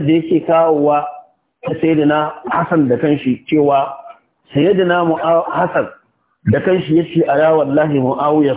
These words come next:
khairan li min ha'ula'i." Ya ce, "Wallahi ina ganin Muawiya ya fi mun alheri sama da waɗannan mutanen da suka ce su ƴan Shi'a tare." Ya ce, "Yaz'umuna annahum li Shi'a, suna faɗa cewa su ƴan Shi'a tare. Amma ibtagu qatli, su suke neman su kashe ni.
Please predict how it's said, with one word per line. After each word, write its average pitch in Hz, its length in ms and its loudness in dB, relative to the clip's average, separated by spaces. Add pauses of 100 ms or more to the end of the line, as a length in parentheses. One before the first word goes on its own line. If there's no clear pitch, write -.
khairan 151 400 0
li 131 160 4
min 135 100 2
ha'ula'i." 120 640 -2 (760)
Ya 156 100 -8
ce, 160 140 -2
"Wallahi 165 280 2
ina 156 180 0
ganin 147 200 2
Muawiya 139 380 2
ya 147 120 0
fi 156 60 -4
mun 160 240 0
alheri 127 580 0 (680)
sama 160 200 2
da 139 60 2
waɗannan 143 400 2
mutanen 135 400 0
da 123 80 2
suka - 240 -6
ce 127 160 0
su 135 160 0
ƴan 139 180 2
Shi'a 135 320 0
tare." 110 300 -2 (760)
Ya 156 120 0
ce, 160 160 -4
"Yaz'umuna 156 640 0
annahum 139 460 2
li 131 120 4
Shi'a, - 380 -2
suna 165 240 0
faɗa - 260 -2
cewa 139 360 0
su 139 100 0
ƴan 139 240 -4
Shi'a 139 320 0
tare. 117 320 -2 (720)
Amma 139 240 0
ibtagu 135 420 -2
qatli, 120 400 0
su 175 120 0
suke 147 180 -2
neman 135 260 2
su 127 60 -4
kashe 113 260 -2
ni. 101 140 -2